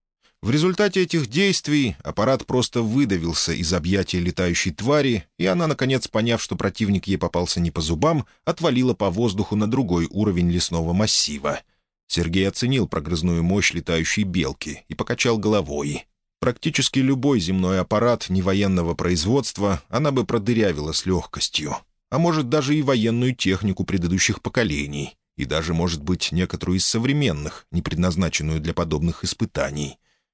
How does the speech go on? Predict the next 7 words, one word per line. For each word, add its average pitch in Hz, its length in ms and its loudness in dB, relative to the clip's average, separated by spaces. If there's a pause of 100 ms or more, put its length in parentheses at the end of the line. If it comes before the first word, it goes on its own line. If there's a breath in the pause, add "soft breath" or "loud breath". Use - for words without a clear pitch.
(120)
ис - 480 2
тоже 123 440 2
оказался 107 500 0
ей 87 200 2
не 90 100 4
по - 100 -4
зубам. 73 640 -2